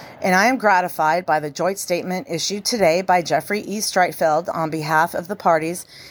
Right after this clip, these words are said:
in which," quote, "Edwards and Cassell acknowledged that it was a mistake to have filed sexual misconduct allegations against Dershowitz, and the sexual misconduct allegations made in all public filings, including all exhibits,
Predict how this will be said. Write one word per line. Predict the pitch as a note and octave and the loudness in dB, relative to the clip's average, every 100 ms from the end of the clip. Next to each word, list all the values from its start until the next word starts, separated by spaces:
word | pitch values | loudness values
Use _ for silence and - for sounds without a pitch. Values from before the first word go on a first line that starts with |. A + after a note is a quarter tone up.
| - - | -18 -6
in | F3+ | -2
which," | F3 E3+ - | 0 0 -2
quote, | - G3 G3+ - | 0 2 2 0
"Edwards | F#3 G3 A#3+ B3+ | 0 2 2 2
and | B3 | -2
Cassell | A#3 B3 - F3+ F3+ G3 | -2 -2 2 4 4 2
acknowledged | G#3 F#3 F3 F3+ G#3+ G3+ | -2 -2 0 2 0 0
that | G#3+ G3 | 0 0
it | E3+ | 0
was | F#3 | -4
a | G3 | -4
mistake | F#3+ - - A#3 A#3+ - | -4 -6 -2 0 0 -2
to | - C4 | -2 0
have | C4 | 0
filed | - G#3 G3+ G#3+ | 2 4 4 2
sexual | - G3 - A3 | -2 -2 -2 -2
misconduct | A#3+ A#3+ - G#3 G3+ G3+ G3 - | -2 -4 -2 0 2 2 0 0
allegations | F#3 G3 E3 F#3 - G3+ F3+ | 2 2 0 -2 -2 -2 -4
against | F3+ F#3 A#3 - | -2 -2 -2 0
Dershowitz, | A3+ G#3+ - E3+ F#3 - | 0 0 0 0 0 0
and | F3 | -4
the | E3+ | -4
sexual | - G3+ - G3+ | 0 0 2 0
misconduct | G3+ F#3+ - F#3 F3+ G3 | 0 -2 0 2 2 0
allegations | - F#3+ F#3+ F3 F3 G3+ F#3 F#3 | 2 2 2 0 -2 -2 -4 -2
made | F3+ F#3 | -2 0
in | F#3+ | 2
all | E3+ F#3 | 4 2
public | G3 F#3+ A3 | 2 0 -2
filings, | - F3+ D#3+ D#3+ F3 G3+ - - - - - - | 0 2 4 2 -2 -4 -10 -18 -16 -16 -18 -8
including | E3 D3+ F3+ E3 | -6 0 0 4
all | D#3 E3+ | 4 4
exhibits, | A3+ E3+ F3 D#3+ G3 - - | 2 0 2 2 0 -4 -10